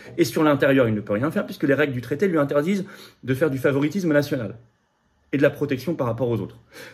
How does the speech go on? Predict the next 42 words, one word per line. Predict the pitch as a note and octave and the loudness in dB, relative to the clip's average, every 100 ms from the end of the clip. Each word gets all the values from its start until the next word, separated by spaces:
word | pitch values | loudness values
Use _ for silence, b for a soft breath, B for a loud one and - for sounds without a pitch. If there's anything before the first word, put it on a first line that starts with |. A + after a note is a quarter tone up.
| B _ _ - | B _ _ -2
Donc | D#3+ | -2
c'est | E3+ E3+ | 0 -4
impossible. | C#3 C3+ A2 G#2 - _ _ _ _ _ - - | -4 -6 -10 -16 -20 _ _ _ _ _ -20 -8
Donc | A#2 | -6
il | A#2+ | -6
sait | A2 D3+ | -4 -4
qu'il | C3+ | -2
n'a | B2 | 0
rien | A#2 C3 | 2 0
à | |
dire. | A#2 F#2 - _ _ _ b b b - | 0 -4 -12 _ _ _ b b b -8
Mais | |
ce | A#2 | -2
qui | D3 | 0
est | |
très | D#3 | 0
intéressant, | D3+ C3 A#2 F#3 | 2 2 2 0
c'est | G#3 D3 | 0 -4
que | C3 | -6
quand | D3+ | -6
il | C#3+ | -4
fait | C#3+ | -2
des | C3 | 0
déplacements | B2 A#2+ A#2 A#2+ | 0 0 -2 0
avec | A2 | 0
les | |
agriculteurs, | A2 A#2 G#2 D3+ F#3+ G3+ | 0 -4 -2 2 4 2
avec | A2 G#2+ | -2 -2
les | A2+ | -2
agriculteurs, | A2 A2 G3+ | -2 0 0
maintenant, | C#3+ A#2+ F3+ | 0 0 0
on | D#3+ A#2 | 0 0
lui | A#2 | 0
parle | A2+ F3+ | 0 -2
des | B2+ | 0
vrais | A2 A2+ F#3+ | 0 2 2
sujets, | F#3+ G#3+ A3+ G#3+ | 0 0 0 0
on | |
va | D3 B2 | 2 0
sur | C3 | 2
le | F3 | 0
dur. | E3+ F#3 F3+ E3+ | 2 0 0 -6